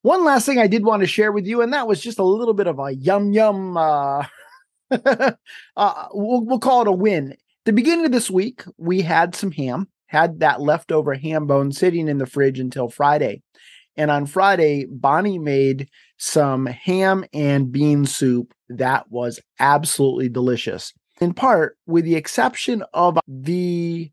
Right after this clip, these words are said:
seasonings, everything that was in that soup came from our homestead. The broth, the dry beans, beans that we had dried last year, obviously the ham,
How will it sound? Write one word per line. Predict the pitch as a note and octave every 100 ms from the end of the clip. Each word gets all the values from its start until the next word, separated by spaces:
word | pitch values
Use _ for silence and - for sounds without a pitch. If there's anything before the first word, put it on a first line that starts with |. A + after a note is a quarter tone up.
| -
seasonings, | - - B3+ G#3+ D#3 B2 B2 B2 - _
everything | - G3 G3+ G3+ G3
that | F3+ D#3+
was | D3+
in | E3 D#3+
that | D#3 B2+
soup | - C#3+ B2+ - _ _ _ _ _ _ -
came | E3 D#3+
from | C#3+ C3+
our | B2+
homestead. | A#2+ B2 A2 - - - - _ _ _ -
The |
broth, | A2 D3 D#3+ D#3+ D#3 - _ _ _
the | C#3
dry | B2+ C3+ D#3 E3 E3+
beans, | F3+ F3+ D#3+ - C#3+
beans | F#3 G3 F3+
that | D3
we | D#3 D#3
had | C#3 C3+ - -
dried | B2+ D3 D3 E3 - -
last | B2 C#3+ D#3+ E3+ -
year, | F3 F#3 A3+ - _ _ _ _ -
obviously | C#3 D3+ D3+ E3+ D3+
the | C#3
ham, | - F3+ E3+ E3+ F3